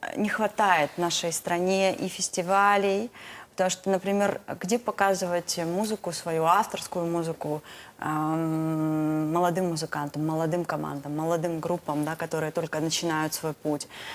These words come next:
А, а, изобилие, огромное изобилие талант-шоу, которые, м, да, это, конечно, выход, но я думаю, что не самый лучший. Мне бы хотелось, чтобы наши дети все-таки,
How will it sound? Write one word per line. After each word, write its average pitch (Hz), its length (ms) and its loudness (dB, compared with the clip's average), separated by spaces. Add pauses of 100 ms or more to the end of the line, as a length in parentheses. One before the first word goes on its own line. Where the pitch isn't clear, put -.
(220)
А, 156 720 2
а, 110 300 0 (220)
изобилие, 220 600 6
огромное 208 460 4
изобилие 190 400 4
талант-шоу, 190 880 2 (460)
которые, 202 360 2 (460)
м, - 240 -2 (1600)
да, 220 260 6
это, 208 120 4
конечно, 285 360 6
выход, 226 520 0 (380)
но 226 240 4
я 226 80 4
думаю, 220 220 4
что - 180 -2
не 202 80 2
самый 160 420 0
лучший. 143 380 -2
Мне 226 140 4
бы 262 100 4
хотелось, 220 360 2
чтобы 196 320 0
наши 220 320 4
дети 185 500 2
все-таки, 175 600 -2